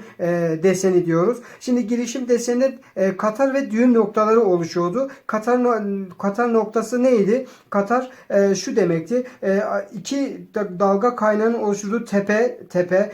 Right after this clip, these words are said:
ya da çukur, çukur noktaları üste gelmişse buna biz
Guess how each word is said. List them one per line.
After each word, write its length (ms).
ya 240
da 160
çukur, 360
çukur 300
noktaları 420
üste 300
gelmişse 600
buna 220
biz 160